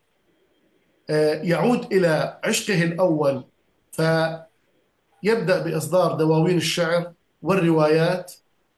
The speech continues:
ومن هنا نقرأ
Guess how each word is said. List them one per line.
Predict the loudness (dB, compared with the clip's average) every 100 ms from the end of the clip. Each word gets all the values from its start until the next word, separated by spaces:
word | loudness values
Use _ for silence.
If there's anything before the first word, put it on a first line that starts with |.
| _ _ _ _
ومن | -2 2 2 0 -6 -16 _ _ _ _ -2 2
هنا | 4 2 0 -4 -10 _ _ _ _ _ _ _ _ _ _ _ -4
نقرأ | -4 -2 -4 -4 -12